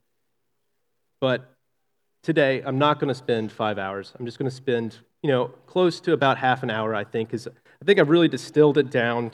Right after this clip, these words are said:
to the core message. So we're just gonna really focus in on what I think God is trying to primarily say to his people, this comfort,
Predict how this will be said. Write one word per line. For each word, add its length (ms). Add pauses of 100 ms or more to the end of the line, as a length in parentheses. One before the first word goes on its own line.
to 200
the 120
core 340
message. 600 (520)
So 140
we're 100
just 140
gonna 160
really 240
focus 400
in 200
on 500 (460)
what 360
I 80
think 280
God 360
is 140
trying 420
to 160
primarily 500
say 220
to 100
his 100
people, 340
this 180
comfort, 600